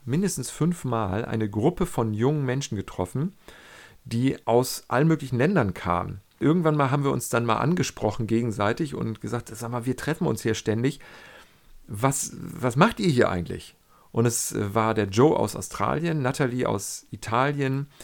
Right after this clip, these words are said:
jemanden, dessen Namen ich vergessen habe, aus Irland und eine Person aus Argentinien. Und sie waren mit Bier bewaffnet und suchten, wie ich, etwas. Nur sie suchten nicht den Jakobsweg, sondern sie suchten eine Rave-Party in der Umgebung.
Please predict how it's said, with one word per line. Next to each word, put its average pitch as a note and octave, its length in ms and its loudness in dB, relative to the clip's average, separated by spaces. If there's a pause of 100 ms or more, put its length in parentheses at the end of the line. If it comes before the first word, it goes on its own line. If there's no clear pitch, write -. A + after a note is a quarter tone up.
(360)
jemanden, A#2 380 4
dessen G#2+ 200 4
Namen G#2 200 2
ich G#2 60 -4
vergessen C#3+ 360 2
habe, B2 120 2
aus G#2 220 -2
Irland E3+ 460 6
und C3 340 0
eine A#2 280 2
Person G#2 420 -2
aus - 160 -6
Argentinien. G2 720 0
Und A2+ 120 -4
sie A2 200 -4
waren C#3+ 480 2
mit A#2+ 260 -2
Bier G3 200 4
bewaffnet C3 640 2 (680)
und C3+ 180 8
suchten, D#3 880 2
wie B2+ 280 0
ich, C3+ 300 2
etwas. - 480 -4 (480)
Nur B2+ 160 6
sie C3+ 100 4
suchten C3 340 0
nicht C3 220 0
den A2+ 100 -2
Jakobsweg, C3+ 640 0
sondern A2+ 240 0
sie G#2 100 -6
suchten C3 260 -2
eine A#2+ 140 2
Rave-Party G#2+ 920 0
in C3 200 -4
der A#2 80 2
Umgebung. G#2 560 0